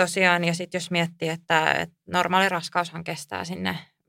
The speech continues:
voi olla neljäkymmentäkaksi viikolle asti, ja jos on ihan perusterve synnyttäjä,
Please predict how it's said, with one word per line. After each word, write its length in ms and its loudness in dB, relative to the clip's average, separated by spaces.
voi 120 -6
olla 140 -4
neljäkymmentäkaksi 680 -2
viikolle 400 2
asti, 520 -4
ja 140 -2
jos 220 -2
on 100 -2
ihan 200 -2
perusterve 680 0
synnyttäjä, 800 0